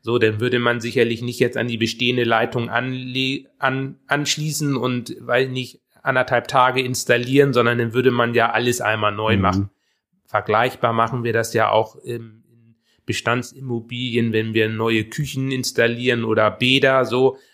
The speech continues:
Speaker 1: dann installieren wir ja auch das alles, was wir erwischen können, einmal neu, um das eben auch auf den Stand zu bekommen. Was zu beachten ist, ist, dass in dem Zeitpunkt, wo man's erweitert, muss man's natürlich so installieren, wie es heutzutage zu installieren ist.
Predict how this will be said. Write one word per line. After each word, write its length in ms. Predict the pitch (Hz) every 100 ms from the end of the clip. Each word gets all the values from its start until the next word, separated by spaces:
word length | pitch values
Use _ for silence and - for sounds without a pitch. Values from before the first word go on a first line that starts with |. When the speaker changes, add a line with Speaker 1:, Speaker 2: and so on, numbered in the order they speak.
| _
Speaker 1:
dann 300 | 110 113 113
installieren 480 | 120 117 117 113 117
wir 80 | 113
ja 120 | 110
auch 120 | 107
das 260 | - 120 -
alles, 380 | 127 123 120 101
was 220 | 120 -
wir 140 | 117
erwischen 580 | 117 117 110 123 - 110
können, 240 | - 110
einmal 380 | 110 107 113 110
neu, 380 | 110 117 120 123
um 120 | 113
das 200 | 110 110
eben 240 | 113 107 104
auch 160 | 107
auf 140 | 107 -
den 140 | 104
Stand 320 | 104 101 107
zu 120 | - 104
bekommen. 460 | 104 - 98 95 _ _ _ _ _ -
Was 220 | 113 -
zu 120 | 123
beachten 600 | 107 - 143 - - 147
ist, 260 | 139 135 -
ist, 360 | 135 127 -
dass 380 | 117 123 - - _ _
in 200 | 120 120
dem 240 | 117 110
Zeitpunkt, 580 | - 123 139 139 143 131
wo 80 | 127
man's 240 | 123 117
erweitert, 640 | - 104 110 123 139 147 127
muss 180 | 120
man's 240 | 127 123 120
natürlich 480 | 117 - 120 113 -
so 200 | 127 143
installieren, 760 | 147 139 135 131 139 139 127
wie 140 | 117 123
es 220 | - -
heutzutage 840 | 131 127 143 113 127 120 113 117
zu 100 | -
installieren 720 | 117 120 - 117 120 117 113
ist. 400 | 117 127 - -